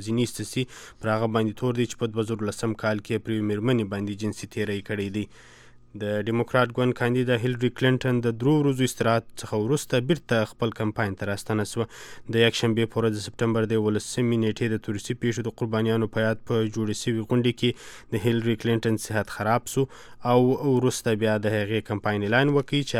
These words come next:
هغه نیمونیا یا سینه وبغل نیولې ده. د چین په جنوب ختیځ فوجیان ولایت کې د توپان وروسته خلک د ستونزو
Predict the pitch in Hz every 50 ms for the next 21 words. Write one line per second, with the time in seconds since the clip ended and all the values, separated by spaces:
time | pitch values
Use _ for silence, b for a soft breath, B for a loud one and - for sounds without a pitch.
0 | 110 110 107 110 123 117 117 113 110 104 107 110 117 127 131 135 139 139 139 143
1 | - - - 117 104 101 104 113 131 127 113 123 107 101 104 104 104 104 104 104
2 | 107 101 107 98 b b b b b b b b b b b - 110 113 113 113
3 | - - - 123 120 113 - 127 120 117 107 120 117 117 113 - - 117 - -
4 | 127 120 117 - - - - 135 - - - - 120 117 110 - - 139 143 139
5 | 127 120 113 110 110 107 - - - 117 113 107 113 113 - - 117 113 107 113
6 | 120 - - 117 - - 117 113 107 107 110 107 - - - 160 160 131